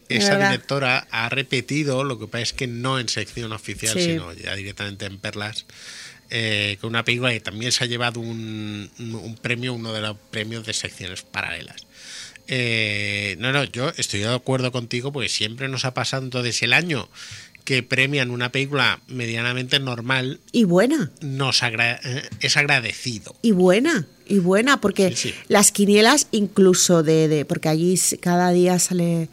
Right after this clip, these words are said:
Speaker 1: sale la quiniela de, de las películas de sección oficial,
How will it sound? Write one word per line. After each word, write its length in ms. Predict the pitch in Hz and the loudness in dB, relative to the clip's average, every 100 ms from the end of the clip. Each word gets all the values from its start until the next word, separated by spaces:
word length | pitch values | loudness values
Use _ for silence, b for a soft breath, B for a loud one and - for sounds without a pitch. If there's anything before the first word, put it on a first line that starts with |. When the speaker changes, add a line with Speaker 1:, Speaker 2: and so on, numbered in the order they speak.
| B B B | B B B
Speaker 1:
sale 280 | - 202 202 | 0 4 6
la 140 | 190 | 6
quiniela 560 | 185 185 190 190 185 180 | 4 2 4 6 6 6
de, 300 | 180 175 170 | 4 4 4
de 100 | 175 | 4
las 160 | 170 | 2
películas 420 | - 165 165 175 170 | 2 2 4 2 2
de 80 | |
sección 360 | 170 170 - 170 | 2 0 0 0
oficial, 560 | 170 - 160 170 170 | 0 -4 -2 0 0